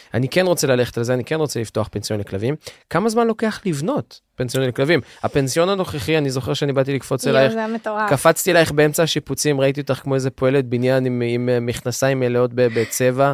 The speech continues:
Speaker 2: נכון, ואמרתי לך, "עוד שבוע וחצי המקום מוכן."
Speaker 1: כן.
Speaker 2: הסתכלת עליי כאילו אני חייזרית.
Speaker 1: <laughs> כן.
Speaker 2: אמרת לי,
Speaker 1: אמרתי לך, לא,
Speaker 2: "שומעת?
Speaker 1: יש לך
Speaker 2: לא
Speaker 1: פה עוד הרבה
Speaker 2: קורה."
Speaker 1: עבודה.
Speaker 2: אחרי שבוע וחצי המקום היה מוכן.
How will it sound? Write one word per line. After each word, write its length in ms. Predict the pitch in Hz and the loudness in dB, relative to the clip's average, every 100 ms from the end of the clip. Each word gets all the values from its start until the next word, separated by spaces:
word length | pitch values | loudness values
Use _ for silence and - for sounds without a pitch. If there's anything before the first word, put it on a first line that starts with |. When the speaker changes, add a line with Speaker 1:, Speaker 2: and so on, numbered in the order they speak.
| 320 | -2
Speaker 2:
נכון, 420 | - 339 330 330 294 | -4 -2 0 2 2
ואמרתי 420 | 254 254 277 320 | 4 6 4 2
לך, 160 | 311 262 | 0 0
"עוד 160 | 262 285 | 2 2
שבוע 300 | 269 262 269 247 | 0 2 2 2
וחצי 300 | - 269 262 | -2 0 0
המקום 340 | 220 214 240 | -2 -2 -2
מוכן." 200 | 226 - 208 | -2 -4 -4
Speaker 1:
כן. 180 | 143 127 | 0 2
Speaker 2:
הסתכלת 340 | - 254 262 262 | 2 2 2 4
עליי 200 | 254 233 | 4 4
כאילו 180 | 254 247 | 4 4
אני 140 | 233 | 4
חייזרית. 500 | 220 226 226 214 165 240 | 2 2 2 4 4 6
Speaker 1:
<laughs> 20 | |
כן. 120 | 147 139 - - - 262 | 6 4 0 0 2 2
Speaker 2:
אמרת 220 | 247 254 269 | 4 2 2
לי, 300 | 247 233 233 | 4 4 4
Speaker 1:
אמרתי 40 | |
לך, 80 | 262 | 4
לא, 180 | 220 - | 4 6
Speaker 2:
"שומעת? 460 | 269 330 349 277 294 - | 6 6 6 2 -4 0
Speaker 1:
יש 200 | 139 147 | 0 2
לך 120 | 277 | 4
Speaker 2:
לא 60 | |
Speaker 1:
פה 60 | 277 | 6
עוד 120 | 269 | 8
הרבה 120 | 139 | 6
Speaker 2:
קורה." 180 | 139 - | 6 6
Speaker 1:
עבודה. 200 | 254 113 117 - - | 6 2 -4 -12 -12
Speaker 2:
אחרי 120 | - | -4
שבוע 360 | 254 262 247 247 | 0 2 4 4
וחצי 320 | 254 226 202 202 | 2 -2 -2 0
המקום 280 | 226 220 | 0 2
היה 180 | 254 294 | 4 4
מוכן. 380 | 294 294 359 349 | 2 2 2 2